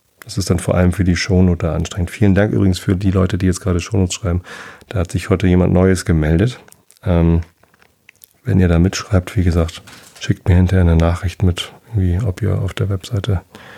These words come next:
erwähnt werden wollt, so wie die anderen Shownoter auch. Und wenn ja, wie, mit welchem Bild und so weiter und so fort.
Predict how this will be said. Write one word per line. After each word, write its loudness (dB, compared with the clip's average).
erwähnt 4
werden 2
wollt, 2
so 0
wie 2
die 0
anderen 0
Shownoter -2
auch. -2
Und -2
wenn 0
ja, 0
wie, 2
mit -2
welchem -2
Bild -4
und -6
so -10
weiter -8
und -10
so -20
fort. -20